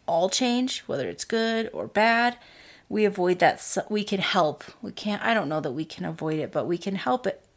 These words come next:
avoid that self-sabotage that happens when we aren't used to the change. So, uh, a good example of this is weight loss. It's really hard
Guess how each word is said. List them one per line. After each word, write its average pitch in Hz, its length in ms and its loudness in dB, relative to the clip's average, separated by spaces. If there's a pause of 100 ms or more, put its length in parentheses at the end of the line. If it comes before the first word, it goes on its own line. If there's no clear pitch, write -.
(100)
avoid 185 380 2
that 151 200 0
self-sabotage 202 1120 0 (540)
that - 140 2
happens 185 680 -2
when 180 200 -2
we 170 140 -2
aren't 151 260 -4
used 160 300 -4
to 170 80 -8
the 147 100 -10
change. 139 580 -4
So, 143 300 -2 (380)
uh, 151 260 0
a - 60 -12 (160)
good 190 140 4
example 175 520 -2
of 165 140 -4
this 160 240 -2
is 165 100 -6
weight 160 280 -4
loss. 120 580 -4
It's - 260 -4
really 180 360 2
hard 175 640 6